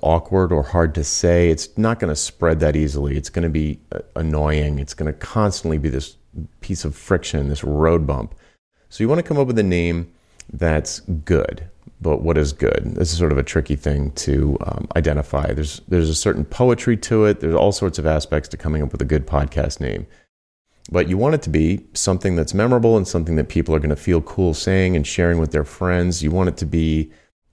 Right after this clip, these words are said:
you probably want it to be, um, clear, specific, not so much clever. So let's talk about a couple of different name, podcast names of real podcasts, and I'll talk about what I think about each one.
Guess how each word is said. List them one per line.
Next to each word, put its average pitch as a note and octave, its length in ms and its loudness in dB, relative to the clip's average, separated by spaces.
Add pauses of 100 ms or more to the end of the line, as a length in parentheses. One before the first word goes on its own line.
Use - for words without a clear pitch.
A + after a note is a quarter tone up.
(120)
you F#2 80 -6
probably C3 680 0
want B2 260 0
it - 80 -6
to - 100 -2
be, G2+ 520 2 (380)
um, - 440 -8 (1000)
clear, D#2 600 -2 (260)
specific, - 960 -4
not - 340 -2
so - 140 -6
much - 240 -2
clever. B1 460 2
So - 160 0
let's G2 200 2
talk B2 200 2
about F#2+ 180 4
a F2 40 -2
couple E2+ 220 -2
of E2 80 4
different E2 280 -2
name, D2+ 200 2
podcast D#2 540 0
names C#2+ 240 0
of D2 140 0
real E2 160 4
podcasts, C#2+ 640 0
and C#2+ 80 -2
I'll C#2 80 0
talk C#2+ 260 0
about C#2 280 0
what C2+ 180 -2
I C#2+ 60 0
think D2 220 -4
about C2 200 0
each C2+ 180 -4
one. - 260 -8